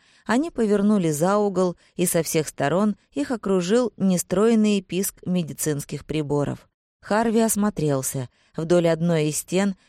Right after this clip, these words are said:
вытянулся длинный ряд кресел-каталог. Дальше находилась регистратура, за столом которой три медсестры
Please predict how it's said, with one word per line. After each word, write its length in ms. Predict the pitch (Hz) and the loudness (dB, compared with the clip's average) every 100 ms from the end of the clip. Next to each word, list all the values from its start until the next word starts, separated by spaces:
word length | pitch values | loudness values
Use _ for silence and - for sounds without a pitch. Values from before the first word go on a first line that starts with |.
| - | -4
вытянулся 720 | 180 269 240 233 220 - 185 | -2 0 2 2 2 0 -2
длинный 500 | 165 196 226 214 185 | 0 2 4 4 2
ряд 280 | 160 165 - | 2 0 -4
кресел-каталог. 1080 | 156 156 - 160 165 160 156 139 123 - _ _ _ _ - | -4 -4 -2 -6 -4 -4 -4 -6 -6 -10 _ _ _ _ -4
Дальше 460 | 185 185 233 - | 0 0 0 0
находилась 600 | 196 185 170 160 185 185 175 | 0 0 -2 0 0 0 -2
регистратура, 840 | 160 165 - 175 - 160 143 127 _ _ - | -4 -6 -4 -6 -4 -4 -2 -4 _ _ -6
за 160 | 147 | -4
столом 420 | 147 151 151 147 | -2 0 2 0
которой 480 | 143 143 - 202 202 | 0 -4 -2 -2 -2
три 220 | 185 156 | -2 -2
медсестры 600 | 143 131 - 131 - 180 | -2 -4 -6 -8 -4 -4